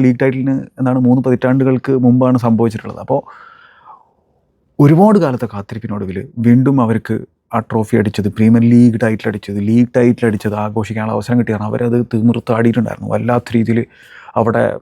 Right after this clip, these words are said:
പിന്നെ ചുവന്ന കടലായിരുന്നു എന്നുള്ള കാര്യം ഓർക്കേണ്ടതാണ്. അതിൽ എല്ലാ വയസ്സിലുള്ള ആളുകളുണ്ട്. അത് തന്നെയാണ് ഈവൻ ആർണി സ്ലോട്ടും പറഞ്ഞിട്ടുണ്ടായിരുന്നത്. ആർണി സ്ലോട്ട് ലിവർപൂളിൻ്റെ മാനേജർ താൻ ഇതിനു മുമ്പും ട്രോഫി അടിച്ചിട്ടുണ്ട്, പക്ഷേ ഇമ്മാതിരി ഒരു എക്സ്പീരിയൻസ് ഉണ്ടായിട്ടില്ല എന്നുള്ളതാണ്.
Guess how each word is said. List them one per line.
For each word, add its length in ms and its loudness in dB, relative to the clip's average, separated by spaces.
പിന്നെ 240 -2
ചുവന്ന 380 2
കടലായിരുന്നു 500 0
എന്നുള്ള 180 -4
കാര്യം 240 -6
ഓർക്കേണ്ടതാണ്. 420 -12
അതിൽ 120 0
എല്ലാ 220 2
വയസ്സിലുള്ള 460 0
ആളുകളുണ്ട്. 380 -4
അത് 140 2
തന്നെയാണ് 280 4
ഈവൻ 200 0
ആർണി 200 2
സ്ലോട്ടും 240 0
പറഞ്ഞിട്ടുണ്ടായിരുന്നത്. 480 -6
ആർണി 200 2
സ്ലോട്ട് 220 -2
ലിവർപൂളിൻ്റെ 400 2
മാനേജർ 240 2
താൻ 160 0
ഇതിനു 160 4
മുമ്പും 240 2
ട്രോഫി 240 0
അടിച്ചിട്ടുണ്ട്, 360 -4
പക്ഷേ 240 -2
ഇമ്മാതിരി 480 2
ഒരു 100 -6
എക്സ്പീരിയൻസ് 480 -2
ഉണ്ടായിട്ടില്ല 360 -2
എന്നുള്ളതാണ്. 280 -10